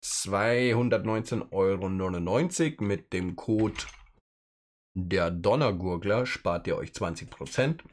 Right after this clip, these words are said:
also zweihundert Euro. Also kostet er euch dann noch, das sind beim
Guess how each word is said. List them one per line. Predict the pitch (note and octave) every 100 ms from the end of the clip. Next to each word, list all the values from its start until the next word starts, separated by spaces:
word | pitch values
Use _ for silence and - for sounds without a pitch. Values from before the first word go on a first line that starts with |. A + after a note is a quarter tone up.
| _
also | - E2 E2+ D2
zweihundert | - E2 D#2+ D#2 D2+
Euro. | A#2+ D#3 E3 D#3+ - - - - - _ _ _ -
Also | F2 - _
kostet | - G2 -
er | F2 -
euch | E2+
dann | - E2+
noch, | E2 E2 -
das | - E2+ E2 - - - - -
sind | F#2+ F2+ E2+
beim | - E2 E2 E2 E2